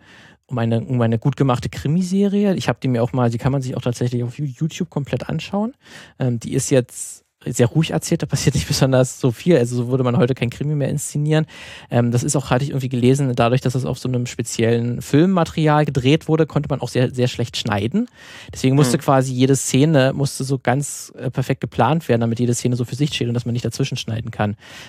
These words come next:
Speaker 1: Deswegen ist alles sehr ruhig, die Kamerafahrten sind sehr,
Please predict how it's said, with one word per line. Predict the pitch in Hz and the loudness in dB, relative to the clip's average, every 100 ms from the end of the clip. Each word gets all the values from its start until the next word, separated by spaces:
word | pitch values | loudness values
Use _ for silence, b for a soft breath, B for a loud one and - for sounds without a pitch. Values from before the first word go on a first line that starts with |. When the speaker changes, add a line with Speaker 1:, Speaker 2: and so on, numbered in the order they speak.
| - | -10
Speaker 1:
Deswegen | - 131 | -2 0
ist | |
alles | 131 135 131 | 4 4 4
sehr | 123 | 4
ruhig, | 170 202 - | 6 4 4
die | |
Kamerafahrten | 139 143 156 139 - 139 - 143 | 0 0 2 2 2 2 2 0
sind | 127 123 123 | 2 2 0
sehr, | - 127 123 127 123 | 2 4 6 4 2